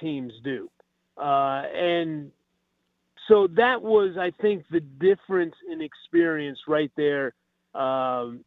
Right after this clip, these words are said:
in a nutshell. Uh, that being said, these teams will meet again in, uh, mid-February, and it'll be interesting to see how the Tigers respond to what happened last weekend when the two teams go to Kalamazoo.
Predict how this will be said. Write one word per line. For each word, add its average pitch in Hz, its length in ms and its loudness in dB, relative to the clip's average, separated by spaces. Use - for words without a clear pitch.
in 185 160 -2
a 151 80 -2
nutshell. 147 680 -4
Uh, 143 340 0
that 165 300 2
being 175 400 4
said, 185 260 4
these 156 220 -2
teams 170 320 2
will 160 140 0
meet 165 220 2
again 160 400 0
in, 160 260 -4
uh, 139 480 -4
mid-February, 175 880 0
and 165 80 -4
it'll 170 180 0
be 170 180 0
interesting 175 520 -4
to 151 80 -6
see 180 140 2
how 165 180 -2
the 156 120 -4
Tigers 160 520 -2
respond 165 680 -2
to 147 80 2
what 147 240 0
happened 143 420 -4
last 151 380 -4
weekend 127 460 -8
when 143 160 -2
the 135 80 -2
two 151 240 0
teams 143 380 -4
go 139 200 -2
to - 80 -6
Kalamazoo. 117 680 -4